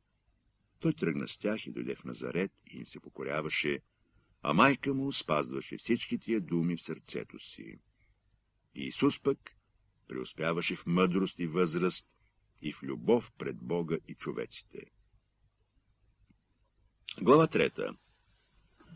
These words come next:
А в петнайсета година от царуването на Тиверия Кесаря, когато Понтий Пилат управляваше Юдея,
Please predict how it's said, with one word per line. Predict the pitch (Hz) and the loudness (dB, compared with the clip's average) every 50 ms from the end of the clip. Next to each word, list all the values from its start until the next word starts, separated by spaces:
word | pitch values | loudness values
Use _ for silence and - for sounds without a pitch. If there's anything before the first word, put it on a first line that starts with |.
| - - - | -10 0 4
А | 110 107 | 4 6
в | - | 8
петнайсета | - 127 113 - 185 202 180 - 151 - - 123 | 8 6 8 8 8 8 6 6 4 6 6 6
година | 95 90 90 92 127 127 117 104 | 8 8 6 8 10 10 10 10
от | 92 - | 8 6
царуването | - 87 85 110 107 101 98 90 78 - 76 | 2 2 4 6 6 6 6 4 4 0 -2
на | 71 67 62 | -4 -4 -4
Тиверия | - - 71 62 69 95 104 95 80 71 69 67 - | -6 -4 -2 2 6 6 8 8 6 4 4 2 0
Кесаря, | - - 90 87 76 - 76 67 67 67 65 60 - - _ - _ _ _ _ _ _ _ _ _ - | 2 4 4 6 6 4 0 2 2 2 0 0 -4 -8 _ -20 _ _ _ _ _ _ _ _ _ -4
когато | 85 90 123 120 - - 92 82 78 73 71 65 53 - _ _ | -2 0 0 0 0 2 2 4 4 4 2 2 0 -4 _ _
Понтий | - 117 123 123 117 107 - 87 87 80 | 2 4 4 4 4 0 -2 -2 -4 -4
Пилат | - - 85 90 117 123 120 - | -2 -2 -2 0 0 0 -2 -4
управляваше | - - - 64 60 64 67 67 65 - 62 | -8 -6 -6 -6 -4 -2 -2 -2 -4 -4 -4
Юдея, | 60 64 65 60 62 76 80 80 78 78 73 | -4 -6 -4 -2 2 4 6 6 6 4 2